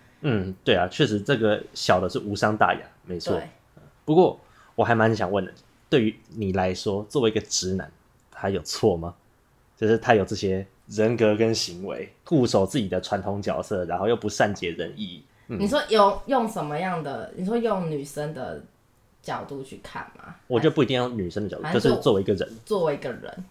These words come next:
Speaker 1: 嗯。
Speaker 2: 干，好难哦，我会说他没错，但是我还是会，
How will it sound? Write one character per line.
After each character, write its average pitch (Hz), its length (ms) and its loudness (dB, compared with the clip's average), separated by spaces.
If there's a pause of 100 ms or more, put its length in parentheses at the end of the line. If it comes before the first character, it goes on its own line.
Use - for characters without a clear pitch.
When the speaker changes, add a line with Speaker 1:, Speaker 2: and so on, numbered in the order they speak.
Speaker 1:
嗯。 87 140 -10 (1200)
Speaker 2:
干， 208 680 -8
好 180 160 -8
难 165 280 -10
哦， 170 140 -6
我 165 60 -6
会 208 120 -2
说 208 160 -6
他 185 200 -6
没 143 260 -8
错， - 520 -10
但 208 140 -4
是 220 100 -4
我 180 120 -4
还 151 160 -10
是 170 100 -8
会， 151 180 -4